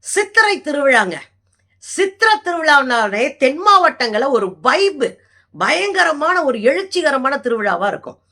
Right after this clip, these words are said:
எல்லா சமூகமும் கூடி கொண்டாடுகிற திருவிழாவாக இருக்கும். அங்கதான் நேத்து ஒரு சம்பவம் நடந்திருக்கு. சங்கிகள் கதறி கொண்டிருக்கிறார்கள். அப்படி என்ன சம்பவம் நடந்துச்சு?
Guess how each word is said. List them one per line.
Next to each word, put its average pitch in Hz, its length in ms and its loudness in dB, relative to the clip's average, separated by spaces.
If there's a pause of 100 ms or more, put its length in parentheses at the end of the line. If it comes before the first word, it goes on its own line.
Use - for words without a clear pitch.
(280)
எல்லா 359 600 4
சமூகமும் 320 520 -2
கூடி 349 320 -6
கொண்டாடுகிற 247 580 0
திருவிழாவாக 226 600 -2
இருக்கும். 220 440 -8 (460)
அங்கதான் 370 380 4
நேத்து 320 280 -2
ஒரு 277 160 2
சம்பவம் 285 540 0
நடந்திருக்கு. 190 640 -4 (360)
சங்கிகள் 370 560 0
கதறி 381 420 0
கொண்டிருக்கிறார்கள். 269 1200 -4
அப்படி 320 260 -2
என்ன 370 180 2
சம்பவம் 320 380 2
நடந்துச்சு? 233 500 -2